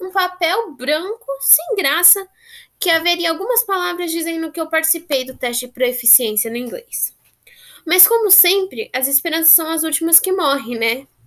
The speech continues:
E quando eu cheguei na secretaria, falei com a moça, me apresentando como Giovana Eslava. Pedi o meu resultado e já dei uma adiantada no papo, sabem-, pra saber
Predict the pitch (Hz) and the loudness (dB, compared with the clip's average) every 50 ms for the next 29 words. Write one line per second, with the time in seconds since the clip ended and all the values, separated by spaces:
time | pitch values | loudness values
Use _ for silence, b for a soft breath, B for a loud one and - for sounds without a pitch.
0 | _ B B B B B B B B - 233 240 233 226 226 - - 262 254 277 | _ B B B B B B B B -2 0 2 2 0 0 -2 -2 0 0 2
1 | 285 302 262 247 269 285 294 285 - 302 320 311 302 302 330 320 311 294 294 311 | 0 0 0 0 0 0 0 -2 -2 -2 -2 -4 -2 0 0 0 0 0 0 -2
2 | 359 427 427 - _ _ _ _ _ - - 339 339 349 359 349 349 359 349 349 | -2 -2 -4 -8 _ _ _ _ _ -4 -2 0 0 0 0 0 0 -2 0 0
3 | 320 302 294 311 339 330 - - 392 392 - 330 330 330 320 - 330 320 330 320 | 0 -2 -2 2 4 4 4 4 0 -4 -6 -4 -4 -4 -2 -2 -2 -2 -2 -2
4 | 320 349 320 320 320 339 320 320 320 302 330 320 294 320 311 339 339 330 330 294 | -2 -2 -4 -4 -4 -2 -2 -2 0 0 -2 -2 -2 -2 -2 0 0 2 2 2
5 | 262 254 226 220 220 - - - B B B B B B B B B - - 370 | 0 0 -2 -6 -14 -16 -18 -20 B B B B B B B B B -4 2 2
6 | 370 320 - 339 359 453 554 587 554 381 - 285 294 269 269 285 302 - _ 285 | 2 2 4 2 4 4 4 4 2 0 0 0 -4 -6 -6 -10 -12 -12 _ -8
7 | 262 233 240 247 285 294 349 403 392 _ _ _ _ _ _ _ _ - 440 427 | -4 -4 -4 -4 -6 -8 -10 -14 -14 _ _ _ _ _ _ _ _ 2 2 2
8 | 403 440 466 466 466 494 494 466 466 466 453 440 427 427 440 403 403 427 427 453 | 4 2 2 2 2 2 0 0 2 0 0 2 0 -2 -2 0 0 -2 -2 -2
9 | 427 - 320 277 247 269 277 302 359 427 - - 415 370 349 370 370 - - 453 | -2 -2 -2 -2 -2 -4 -6 -4 -6 -6 -6 -6 -4 -2 -2 -2 -4 -6 -8 -8
10 | 453 - - - 392 370 359 330 311 302 294 - _ _ - 302 311 294 - 339 | -6 -4 -4 -2 -2 -2 -2 -2 -4 -6 -8 -14 _ _ -2 0 2 2 2 0
11 | 349 320 269 262 277 320 330 | 2 0 2 2 2 0 -4